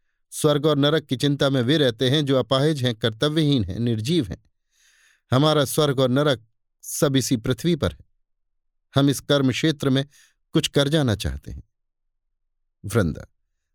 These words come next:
धन्य है आपके पुरुषार्थ को, आपकी सामर्थ्य को। आज संसार में सुख और शांति का साम्राज्य हो जाएगा। आपने संसार का उद्धार कर दिया, इससे बढ़कर उसका कल्याण क्या हो सकता है? मैंने झुंझलाकर कहा,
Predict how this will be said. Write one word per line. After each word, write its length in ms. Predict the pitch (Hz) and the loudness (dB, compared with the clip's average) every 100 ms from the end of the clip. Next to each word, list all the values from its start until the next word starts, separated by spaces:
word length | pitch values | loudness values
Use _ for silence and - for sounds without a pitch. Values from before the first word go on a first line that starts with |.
| _ - | _ -2
धन्य 280 | 123 139 147 | 2 2 2
है 140 | 127 | 2
आपके 360 | 139 110 110 117 | 2 0 -2 -4
पुरुषार्थ 520 | 107 80 101 113 127 | -4 -4 0 0 -2
को, 180 | - - _ _ _ _ | -10 -20 _ _ _ _
आपकी 300 | 147 113 - | 0 0 0
सामर्थ्य 460 | 131 113 80 131 - | -2 -2 -2 -4 -6
को। 160 | - - _ _ _ _ _ _ | -20 -20 _ _ _ _ _ _
आज 180 | 131 135 | 0 0
संसार 420 | 123 135 139 160 | 0 -2 0 0
में 120 | 139 139 | 2 0
सुख 260 | - 156 | -2 -2
और 80 | 131 | -2
शांति 380 | - 131 127 143 | 0 -2 -2 -2
का 100 | 123 | -2
साम्राज्य 520 | - 107 131 165 120 | 0 0 2 0 -2
हो 80 | 92 | -4
जाएगा। 380 | 85 58 71 120 _ _ _ _ _ _ 147 | -4 -6 -8 -12 _ _ _ _ _ _ 0
आपने 320 | 139 139 147 | 0 0 -2
संसार 460 | - 131 - 131 | 0 -2 0 -2
का 120 | 127 117 | 0 0
उद्धार 400 | 101 101 160 151 | -2 -2 -4 -4
कर 180 | - | -6
दिया, 260 | 69 - - - _ _ - | -12 -14 -18 -20 _ _ -8
इससे 280 | 123 - 131 | -6 -2 0
बढ़कर 320 | 107 107 123 | 0 0 -2
उसका 220 | 107 - | -2 -4
कल्याण 440 | 110 104 104 117 107 | -2 -2 0 0 -2
क्या 180 | 123 | -2
हो 140 | 147 101 | -2 -4
सकता 380 | - 73 - - | -8 -10 -14 -16
है? 80 | - - _ _ _ _ _ _ _ _ _ _ - | -16 -20 _ _ _ _ _ _ _ _ _ _ 0
मैंने 180 | 175 202 | 0 0
झुंझलाकर 580 | 143 151 170 214 - | 0 0 2 0 -2
कहा, 300 | 156 78 - | -4 -6 -8